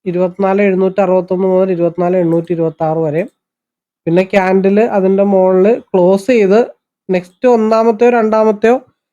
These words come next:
even ചിലപ്പോൾ മൂന്ന് ക്യാൻഡിലൊക്കെ വരെ സ്ട്രഗിൾ ആവാം. അതിനുശേഷം ഇരുപത്തിനാല് എണ്ണൂറ്റി അറുപത്തിനാല് മുതലുള്ള ആ മൂവ്മെന്റ് ആണ് ഇരുപത്തിനാല് തൊള്ളായിരത്തി എട്ടിലേക്ക് കോൺസെൻട്രേഷൻ ചെയ്യുന്നത്. അപ്പൊ ഞാൻ ആദ്യം പറഞ്ഞത് ഇരുപത്തിനാല് എണ്ണൂറ്റി ഇരുപത്താറാണ്, അത് ഈ ഒരു റെഡ് ലൈൻ ആണ്,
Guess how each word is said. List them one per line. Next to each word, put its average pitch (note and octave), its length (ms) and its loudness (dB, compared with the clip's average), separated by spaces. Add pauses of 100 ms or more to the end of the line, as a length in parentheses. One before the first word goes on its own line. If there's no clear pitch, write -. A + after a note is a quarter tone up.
(180)
even F3+ 200 4
ചിലപ്പോൾ G#3 280 0
മൂന്ന് G#3+ 260 2
ക്യാൻഡിലൊക്കെ A3 460 0
വരെ A3+ 180 2
സ്ട്രഗിൾ G3+ 420 0
ആവാം. D#3+ 200 0 (180)
അതിനുശേഷം F#3+ 560 -2 (560)
ഇരുപത്തിനാല് G3 560 0
എണ്ണൂറ്റി G3+ 360 2
അറുപത്തിനാല് G3 540 0
മുതലുള്ള G3 400 0 (320)
ആ - 20 -4 (200)
മൂവ്മെന്റ് F#3 420 -2
ആണ് F#3 160 0
ഇരുപത്തിനാല് F3+ 460 0
തൊള്ളായിരത്തി E3+ 480 -2
എട്ടിലേക്ക് E3+ 500 -4
കോൺസെൻട്രേഷൻ D3+ 540 -4 (100)
ചെയ്യുന്നത്. B2 280 -6 (1600)
അപ്പൊ F#3 160 2 (360)
ഞാൻ F3+ 180 2
ആദ്യം E3+ 260 0
പറഞ്ഞത് G3 260 2
ഇരുപത്തിനാല് F#3 420 0
എണ്ണൂറ്റി F3+ 340 2
ഇരുപത്താറാണ്, F3 600 0 (200)
അത് D#3 100 -4 (120)
ഈ - 20 0 (100)
ഒരു F3 160 0
റെഡ് D#3 320 -2
ലൈൻ F3+ 180 2 (100)
ആണ്, D#3+ 120 0